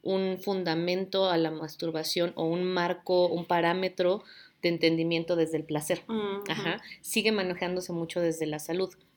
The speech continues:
Speaker 1: No que la salud sea mala,
Speaker 2: Claro.
Speaker 1: pero tenemos que entender que también el discurso de la salud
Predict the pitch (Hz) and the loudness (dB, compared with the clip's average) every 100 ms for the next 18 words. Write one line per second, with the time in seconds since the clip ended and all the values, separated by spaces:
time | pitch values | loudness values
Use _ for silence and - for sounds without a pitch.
0 | - 185 185 214 190 160 160 160 160 160 | -4 0 2 2 2 0 -2 -2 -4 0
1 | 185 180 214 208 190 - 175 175 190 220 | 0 0 2 0 0 -2 -2 0 0 -2
2 | 220 180 170 170 170 165 170 196 226 208 | -2 -2 0 0 -2 -2 -2 0 0 0
3 | - 196 190 208 185 170 175 170 170 | -4 -6 -4 -2 -2 -2 -4 -2 -2